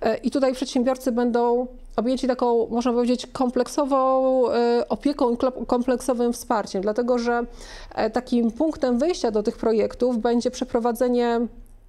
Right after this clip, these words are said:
audytu, diagnozy, która ma pokazać, w jakich, e, proce-, jakie procesy, jakie produkty mogą właśnie być poddane takiej, e, transformej-, e, e, transformacji cyfrowej.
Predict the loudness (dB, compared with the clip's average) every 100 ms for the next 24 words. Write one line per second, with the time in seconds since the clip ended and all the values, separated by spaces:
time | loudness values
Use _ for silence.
0 | -20 -20 -20 _ _ _ _ _ _ -2
1 | 0 0 -2 0 0 0 -6 0 2 2
2 | 2 2 2 0 -2 -2 0 2 0 -2
3 | -2 -2 -2 -2 -2 -2 -2 0 -4 -2
4 | 0 2 0 0 -4 -2 -2 0 -2 -2
5 | 0 0 0 -2 0 -2 -2 -2 0 0
6 | 0 0 -2 -2 -8 -8 -2 0 0 0
7 | -2 -2 -2 -2 -2 0 0 0 0 -2
8 | 0 2 2 0 0 0 -4 0 2 2
9 | 2 0 -2 0 0 0 0 0 0 0
10 | 0 0 -2 -2 0 0 0 0 0